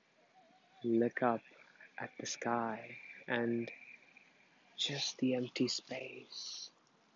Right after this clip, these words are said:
in distance, limitless horizon. And just looking at that creates so much space in my mind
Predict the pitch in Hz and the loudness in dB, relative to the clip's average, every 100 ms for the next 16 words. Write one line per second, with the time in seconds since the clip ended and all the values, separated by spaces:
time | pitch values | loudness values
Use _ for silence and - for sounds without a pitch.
0 | - 127 123 123 123 - - 127 123 120 | -14 -10 -8 -6 -6 -8 -2 0 0 -4
1 | - - - - - - - - - - | -8 -12 -16 -20 -20 -20 -20 -20 0 6
2 | 120 123 120 - 117 113 - 113 113 113 | 8 8 4 0 0 -2 -2 2 4 4
3 | 110 110 110 - _ - _ _ _ _ | 4 -2 -4 -12 _ -20 _ _ _ _
4 | _ _ _ _ - - - - _ - | _ _ _ _ -20 -20 -20 -20 _ -8
5 | 120 - - 123 123 147 139 120 - - | -4 -4 0 2 2 2 2 0 -4 -8
6 | - - - 147 143 147 - - - - | -8 -12 -6 -2 0 -2 -4 -2 -2 0
7 | - - 151 151 156 - - 127 131 - | 0 6 8 8 6 2 6 6 6 4
8 | 131 120 117 117 117 113 | 2 4 2 2 0 -2